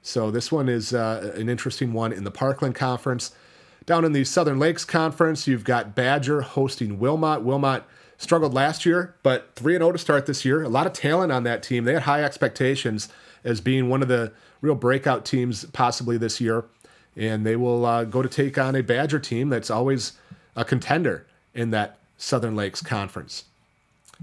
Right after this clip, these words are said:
Before we move on to the Madison area, let's take one more chance to help save lives on Wisconsin roads. The life you save might just be yours. Make the commitment to yourself and passengers that are with you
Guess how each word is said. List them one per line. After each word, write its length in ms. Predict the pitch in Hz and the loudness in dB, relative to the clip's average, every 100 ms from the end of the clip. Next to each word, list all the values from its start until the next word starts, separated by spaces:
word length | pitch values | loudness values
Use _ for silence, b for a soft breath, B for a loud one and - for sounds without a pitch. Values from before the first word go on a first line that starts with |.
| - - _ | -20 -20 _
Before 240 | - - 180 | -6 2 2
we 80 | 156 | 2
move 200 | 160 156 | 2 2
on 140 | 156 | 0
to 100 | 139 | -2
the 60 | 127 | 0
Madison 440 | 131 143 151 147 | 2 2 0 0
area, 260 | 139 160 160 | 2 2 0
let's 200 | 143 143 | -2 0
take 240 | 151 139 | -2 0
one 140 | 139 143 | 0 0
more 140 | 143 | 0
chance 340 | - 147 165 | 0 -2 -2
to 120 | - 113 | -2 -2
help 240 | 131 135 | 0 -2
save 240 | 151 139 | -2 0
lives 260 | 123 135 139 | 2 0 0
on 120 | 127 | -2
Wisconsin 500 | 123 - 127 120 113 | -2 -2 -2 0 -2
roads. 360 | 117 123 127 - | 0 0 -2 -6
The 100 | 107 | -2
life 320 | 117 185 185 | 0 0 0
you 100 | 220 | -4
save 420 | - 139 123 110 | 2 2 2 0
might 200 | 117 127 | -2 -2
just 200 | 127 - | -2 -2
be 100 | 127 | -2
yours. 480 | 117 104 90 80 - b b b | -2 -2 -2 -6 -10 b b b
Make 220 | 110 175 | 0 0
the 60 | 214 | 0
commitment 380 | - 147 147 160 | 0 0 0 -2
to 120 | 120 | -2
yourself 460 | 110 - 131 135 - | -2 0 0 0 -2
and 200 | 127 190 | -2 -2
passengers 560 | - 143 143 156 160 135 | 0 0 0 -2 -2 0
that 120 | 165 | 0
are 80 | 185 | 0
with 240 | 117 - | -2 -4
you 180 | 95 | -8